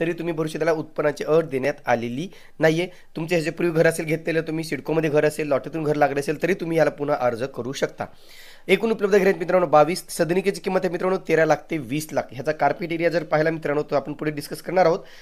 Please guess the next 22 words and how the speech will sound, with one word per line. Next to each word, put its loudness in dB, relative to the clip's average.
पण -6
साधारणतः 2
तेरा 6
ते -2
वीस -4
लाखाच्या 0
दरम्यान 0
ह्या 0
किमती -6
आहेत. 4
आणि -2
साधारणतः -2
कार्पेट 0
एरिया 2
पाहिला 2
तर -6
तीनशे -6
चाळीस -4
ते -4
चारशे, -2
अ, 6
पंच्याण्णव 4